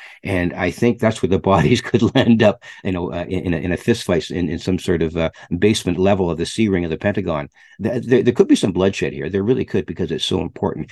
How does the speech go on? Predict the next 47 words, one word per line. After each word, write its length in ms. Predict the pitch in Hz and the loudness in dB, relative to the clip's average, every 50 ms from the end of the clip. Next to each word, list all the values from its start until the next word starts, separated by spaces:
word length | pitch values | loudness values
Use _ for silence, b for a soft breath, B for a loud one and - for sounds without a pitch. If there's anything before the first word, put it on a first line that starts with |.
| B B | B B
Now, 140 | 101 - 71 | -2 -2 -2
the 100 | - - | -4 -6
question 580 | - - - 110 110 107 101 - - 113 87 | -4 -2 0 0 0 0 -4 -6 -4 -2 0
is, 140 | 87 87 - B B B B | 0 -2 -4 B B B B
why 420 | - 92 90 87 98 104 95 92 | -6 -2 2 4 4 4 4 2
is 160 | 87 76 73 - | 0 -2 -2 -4
it 80 | - | -6
important? 380 | - 80 - - - - - - | -8 -8 -6 -6 -6 -6 -8 -10
Why 380 | - 80 80 98 113 113 117 120 | -10 -4 0 2 2 2 2 2
do 120 | 101 101 | 0 0
they 160 | 92 90 85 | 0 2 0
not 320 | 85 87 95 98 95 - - | 0 2 2 0 0 0 -4
want 260 | 90 87 87 87 80 | -4 -4 -4 -4 -4
this 140 | - 80 - | -6 -6 -4
stuff 240 | - - 71 - - | -6 -6 -6 -6 -6
out? 120 | 71 65 | -6 -4
Do 100 | 85 82 | -2 -2
they 100 | 82 80 | 0 0
just 160 | 78 110 - | 0 0 0
want 160 | - 98 92 | 0 0 0
to 60 | - - | 0 -2
keep 160 | 98 - 87 | -2 -2 -2
it 60 | 80 | -4
secret 380 | - - 127 127 120 139 135 - | 0 0 0 0 0 -2 -2 -2
for, 380 | - - 90 87 85 80 - _ B B B B B B B B B _ _ _ _ _ B B B B B B B _ | -2 0 0 0 0 -2 -6 _ B B B B B B B B B _ _ _ _ _ B B B B B B B _
you 100 | - 107 | -2 0
know, 120 | 101 90 | 2 2
whatever 400 | 85 98 98 101 104 104 95 101 | 2 2 4 4 4 4 2 2
reason, 640 | 92 90 98 107 95 98 95 95 92 92 82 73 - | 2 2 2 2 2 0 0 0 -2 -4 -8 -14 -8
personal 340 | - - 147 135 - 113 101 | -2 -2 0 0 2 2 4
reasons 280 | 104 107 113 113 110 104 | 4 4 4 4 2 2
they 140 | 110 110 | 2 0
have, 280 | 104 104 107 107 101 95 | 2 2 2 2 2 2
or 80 | 85 80 | 0 -2
military 540 | 87 98 107 113 117 - - 117 113 107 | 0 0 0 0 -2 -2 -2 -2 -2 -2
reasons, 340 | 98 98 110 117 113 113 92 | -2 0 -2 -2 -2 -2 -4
or 80 | 80 73 | -4 -6
political 480 | - - 92 92 101 104 107 - 110 | -4 -4 -2 -2 -2 -2 -4 -6 -8
re-, 80 | 113 - | -8 -4
they 160 | - 101 98 | -2 -2 -2
just 140 | 95 104 101 | -2 -2 -4
want 140 | 101 92 85 | -4 -4 -2
to 40 | - | -4
keep 160 | 117 107 - | -4 -6 -6
it 40 | 95 | -6
secret 320 | - - 113 - - - | -4 -6 -6 -6 -8 -8
for 220 | - - 85 - | -4 -4 -4 -4